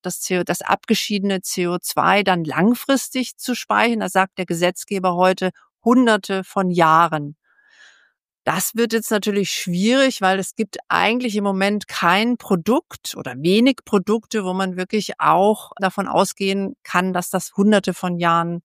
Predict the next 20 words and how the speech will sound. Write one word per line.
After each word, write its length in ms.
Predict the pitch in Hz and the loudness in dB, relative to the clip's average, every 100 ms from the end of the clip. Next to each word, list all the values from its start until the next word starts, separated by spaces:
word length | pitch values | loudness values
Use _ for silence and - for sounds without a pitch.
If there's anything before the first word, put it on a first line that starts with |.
| _ | _
gespeichert 680 | 175 - 151 156 165 160 | -10 -2 0 0 -2 -6
ist. 240 | 147 160 - | -8 -16 -12
Zum 120 | 175 | 0
Beispiel 680 | 165 180 220 - 254 254 262 - _ _ | 2 4 2 -2 -2 0 -2 -6 _ _
Kunststoff 920 | - 202 233 - - 247 277 - - _ _ _ _ | -2 2 2 0 0 0 0 -8 -20 _ _ _ _
funktioniert 680 | - 196 - 190 175 170 - | -6 -6 -4 -4 -2 -4 -2
nicht, 460 | 180 311 - - | 0 0 -2 -4
weil 420 | 175 185 185 185 - _ | 2 4 4 0 -4 _
die 180 | 175 180 | -6 -4
Lebenszeit 680 | 175 196 220 - 202 196 196 | -2 -4 -6 -2 2 2 0
zum 120 | 196 | -8
Beispiel 280 | 175 - - | -10 -8 -10
eines 180 | 160 - | -10 -6
Bürostuhles 1000 | 170 180 240 - - 226 220 220 214 | -2 2 2 2 -6 -6 -2 -4 -4
ist 140 | 175 - | -12 -2
ja 180 | 185 180 | 0 0
nur 460 | 180 185 185 180 | 0 4 4 4
im 180 | 185 180 | -2 -8
Durchschnitt 500 | 175 170 - 180 - | -8 -10 -8 -10 -10
dreißig 600 | - 160 185 196 185 180 | 0 2 4 2 -6 -8